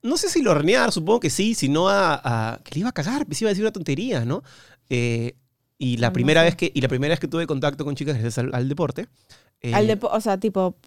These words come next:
Speaker 2: por
Speaker 1: jugaba básquet yo, y cuando jugaba básquet, ac-, o sea, fuera de mi colegio jugaba básquet,
Speaker 2: Ajá.
Speaker 1: en un club, y cuando jugaba, acababan, an-, yo jugaba básquet y fútbol.
Speaker 2: Ya.
Speaker 1: Entonces, acabando el básquet y fútbol, había un espacio donde la chica que me gustaba hacía aeróbicos,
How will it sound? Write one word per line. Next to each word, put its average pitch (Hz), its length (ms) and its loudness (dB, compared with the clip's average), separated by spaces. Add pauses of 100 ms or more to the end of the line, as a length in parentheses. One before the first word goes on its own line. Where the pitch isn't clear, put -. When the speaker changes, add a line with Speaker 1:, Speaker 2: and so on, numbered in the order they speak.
(140)
Speaker 2:
por 185 460 -2
Speaker 1:
jugaba 175 380 6
básquet 165 360 2
yo, 143 300 2 (180)
y 131 80 -10
cuando 123 240 0
jugaba 139 280 2
básquet, 143 280 0
ac-, 131 160 -4
o - 20 -8
sea, 131 120 -2
fuera 165 180 4
de 160 60 2
mi 151 60 -2
colegio 123 280 -2
jugaba 120 240 -2
básquet, 120 320 -6
Speaker 2:
Ajá. 208 400 -2
Speaker 1:
en 123 80 -4
un 131 80 0
club, 151 320 0
y 135 60 0
cuando 131 240 0
jugaba, 202 480 2 (360)
acababan, 143 600 4
an-, 135 200 -2
yo 165 120 4
jugaba 226 220 6
básquet 254 180 0
y - 20 -8
fútbol. 127 320 -2 (240)
Speaker 2:
Ya. 196 220 -4
Speaker 1:
Entonces, 131 160 0
acabando 156 380 4
el 208 40 2
básquet 208 240 2
y 202 60 -4
fútbol, 202 400 0 (320)
había 139 240 6
un 175 80 4
espacio 170 400 2
donde 120 320 0
la 135 100 -4
chica - 240 -4
que 120 300 -2
me 117 100 -2
gustaba 151 360 0
hacía 127 200 -2
aeróbicos, 143 640 0